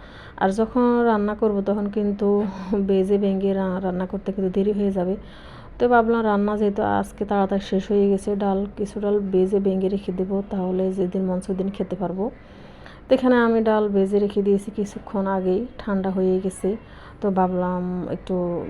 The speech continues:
ভেঙে তো রাখতেই হবে। তো অনেকে দেখে ব্লান্ডারে এই ডাল ভেঙে থাকেন, কিন্তু ব্লান্ডারে ভাঙলে হয় কি, অনেক গুঁড়ো হয়ে যায়। তো আমি যেই বস্তায় করে বা সা-, রেক্সিনের সালা, এই যে দেখতে পাচ্ছেন, এইটাত করে কিন্তু চাউল নিয়ে আসে,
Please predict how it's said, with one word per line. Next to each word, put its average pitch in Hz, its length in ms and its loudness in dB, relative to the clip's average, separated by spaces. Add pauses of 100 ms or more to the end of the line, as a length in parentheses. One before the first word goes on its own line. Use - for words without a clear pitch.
(140)
ভেঙে 180 240 0
তো 185 120 -4
রাখতেই 185 380 -2
হবে। 185 340 0
তো 208 100 2
অনেকে 226 360 4
দেখে 208 340 0
ব্লান্ডারে 190 800 0 (240)
এই 202 100 0
ডাল 180 240 0
ভেঙে 185 280 0
থাকেন, 185 380 -4 (600)
কিন্তু 233 280 6
ব্লান্ডারে 214 520 2
ভাঙলে 208 600 0
হয় 208 160 6
কি, 233 300 8
অনেক 196 320 4
গুঁড়ো 202 200 8
হয়ে 202 240 6
যায়। 190 220 2 (440)
তো 220 80 2
আমি 202 560 4
যেই 202 540 6 (420)
বস্তায় 196 380 0
করে 196 220 2
বা 190 160 2
সা-, 196 320 -2
রেক্সিনের 190 460 0
সালা, 190 400 0
এই 180 120 0
যে 190 80 -2
দেখতে 190 240 -4
পাচ্ছেন, 190 360 -4
এইটাত 185 280 0
করে 190 140 0
কিন্তু 190 220 -2 (120)
চাউল 190 180 4
নিয়ে 190 300 2
আসে, 185 300 -2